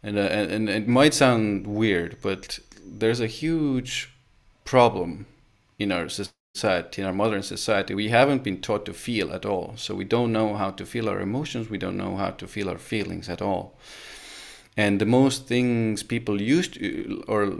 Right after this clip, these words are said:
are likely to do are, are process everything in their mind, in, in their, in their left brain most, mostly.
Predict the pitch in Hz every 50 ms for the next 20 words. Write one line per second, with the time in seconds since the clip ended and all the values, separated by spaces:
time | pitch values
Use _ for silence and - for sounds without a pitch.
0 | 87 82 - - 104 98 98 107 135 151 - - - - 98 - 104 98 87 85
1 | 87 82 80 - - - - - - 104 101 - - - - 139 139 135 - 110
2 | 104 101 - - 120 131 135 131 120 104 - - 101 98 95 95 95 92 92 92
3 | 95 98 107 107 101 90 82 - 92 98 98 - 98 104 101 98 98 95 95 -
4 | - 92 98 95 92 95 98 104 113 117 113 - - 101 95 92 92 92 90 90
5 | 92 92 95 104 110 113 - - - - - - - 107 110 113 113 113 - -
6 | 95 92 -